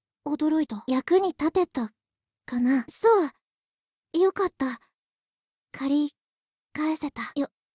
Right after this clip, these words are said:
余計なこと言うな。よくないから。結局、あいつの言ってたことが正しかっ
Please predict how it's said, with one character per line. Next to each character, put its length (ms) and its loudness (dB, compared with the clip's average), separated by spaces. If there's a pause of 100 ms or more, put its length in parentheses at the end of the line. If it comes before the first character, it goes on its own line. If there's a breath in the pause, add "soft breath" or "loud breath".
(140)
余 180 -6
計 180 0
な 160 2
こ 140 0
と 120 2
言 260 4
う 20 6
な。 240 0
よ 200 2
く 140 2
な 160 4
い 80 0
か 140 0
ら。 240 -6
結 200 -8
局、 380 -2 (680)
あ 120 2
い 80 0
つ 120 -4
の 100 4
言 100 2
っ 20 -2
て 160 -2
た 140 0
こ 140 -4
と 140 -6
が 120 -8
正 320 0
し 40 -8
か 120 -6
っ 60 -6